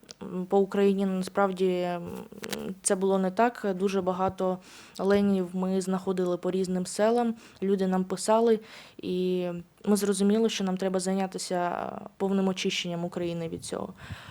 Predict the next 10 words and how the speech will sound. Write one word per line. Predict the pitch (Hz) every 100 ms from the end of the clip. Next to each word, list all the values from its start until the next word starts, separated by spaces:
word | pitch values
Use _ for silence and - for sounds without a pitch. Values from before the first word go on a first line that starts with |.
| - - - - -
Також, | 202 262 294 -
е, | 240 226 220 208 202 - _ _ _ _ - _ - 214
в | 196 208
різних | 269 247 233
містах | 226 - 262 220
є, | 214 208 175
е, | 190
локальні | 202 202 170 170 170
активісти, | - 202 247 285 - 226
вони, | 202 208 196